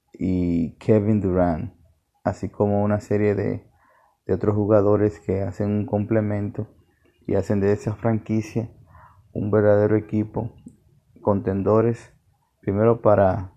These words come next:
ser finalistas en la Conferencia del Este y luego como los posibles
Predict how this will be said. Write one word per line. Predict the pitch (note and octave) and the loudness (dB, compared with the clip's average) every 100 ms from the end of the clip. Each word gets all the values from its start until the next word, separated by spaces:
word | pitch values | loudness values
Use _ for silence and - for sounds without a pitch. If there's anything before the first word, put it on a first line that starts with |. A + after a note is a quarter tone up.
| - | -20
ser | - - G2+ | -8 -2 -2
finalistas | - G#2+ G2+ G#2 A#2 A#2 A2+ A2+ | 0 0 0 0 -2 0 -2 0
en | G#2+ | -2
la | F#2+ F#2 | -2 -4
Conferencia | F#2+ - G2 F2+ G2+ - G#2 | -6 -4 -4 -4 -2 0 0
del | A2 | 2
Este | A2+ A2 - - _ _ _ _ _ _ | 0 -2 -8 -12 _ _ _ _ _ _
y | - | -4
luego | F#2+ F#2+ G2 G#2+ A2 | -2 0 0 0 0
como | G2 F#2+ G2 F#2 F2+ _ _ _ _ _ _ _ _ _ _ _ _ _ | -2 -2 -4 -6 -10 _ _ _ _ _ _ _ _ _ _ _ _ _
los | A2+ A2 - | -2 -2 -2
posibles | - - - G2+ G2+ A2 G#2+ - - | -10 -14 -6 -2 2 2 2 -2 -14